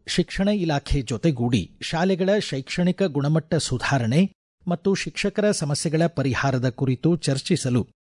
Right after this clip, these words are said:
ಅಗತ್ಯ ಕ್ರಮ ಕೈಗೊಳ್ಳುವಂತೆ ವಿಧಾನ ಪರಿಷತ್ ಸಭಾಪತಿ ಬಸವರಾಜ ಹೊರಟ್ಟಿ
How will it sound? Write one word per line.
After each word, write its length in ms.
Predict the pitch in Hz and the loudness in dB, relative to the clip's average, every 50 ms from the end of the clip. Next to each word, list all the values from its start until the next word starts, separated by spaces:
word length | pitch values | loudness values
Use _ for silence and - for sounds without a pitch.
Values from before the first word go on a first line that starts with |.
| _ _ _ | _ _ _
ಅಗತ್ಯ 360 | 143 165 170 214 - - 214 | -4 -2 0 -2 0 -2 -4
ಕ್ರಮ 240 | 208 - 165 147 156 | -2 0 0 0 0
ಕೈಗೊಳ್ಳುವಂತೆ 840 | - - 147 131 120 131 123 123 120 120 117 113 - 147 175 196 202 - _ _ _ 147 | 0 -2 -4 -2 0 0 0 0 0 -2 -2 -2 0 2 2 2 0 -2 _ _ _ -2
ವಿಧಾನ 340 | 165 165 120 151 196 196 190 | -2 -2 0 0 0 0 0
ಪರಿಷತ್ 600 | 196 190 170 165 151 - 175 170 - - - - | 0 -2 -2 -2 -2 -2 -2 -4 -4 -8 -8 -4
ಸಭಾಪತಿ 680 | - - 123 - - 139 - - 127 - 117 90 - - _ _ _ _ - 143 | -2 -2 0 0 0 -2 0 0 0 0 0 -2 -2 -6 _ _ _ _ -10 -4
ಬಸವರಾಜ 500 | 147 170 - - 170 180 170 160 139 151 | -4 -2 -2 0 0 2 2 2 0 -2
ಹೊರಟ್ಟಿ 680 | - - - 131 120 117 - _ 151 160 185 202 208 | -2 -2 -2 0 -2 -2 -2 _ 2 2 2 2 -2